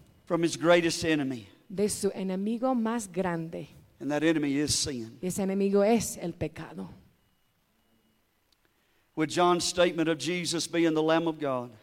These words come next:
Speaker 2: Con su declaración de Juan que Jesús era el Cordero de Dios,
Speaker 1: there comes an understanding
Speaker 2: viene con eso un entendimiento,
Speaker 1: that a life must be exchanged
Speaker 2: que una vida tiene que ser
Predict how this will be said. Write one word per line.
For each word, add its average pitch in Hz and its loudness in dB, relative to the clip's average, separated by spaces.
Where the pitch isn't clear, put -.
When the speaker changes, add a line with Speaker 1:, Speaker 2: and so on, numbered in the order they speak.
Speaker 2:
Con 214 0
su 220 0
declaración 226 2
de 208 2
Juan 233 4
que 202 -4
Jesús 214 -4
era 208 0
el 196 -4
Cordero 202 6
de 233 10
Dios, 190 4
Speaker 1:
there 147 2
comes 165 2
an 160 2
understanding 147 0
Speaker 2:
viene 240 0
con 208 -2
eso 240 -4
un 214 2
entendimiento, 196 -4
Speaker 1:
that 156 4
a 151 4
life 147 4
must 131 -4
be 131 -4
exchanged 117 -4
Speaker 2:
que 175 -2
una 214 0
vida 220 2
tiene 220 -2
que 202 -6
ser 214 -2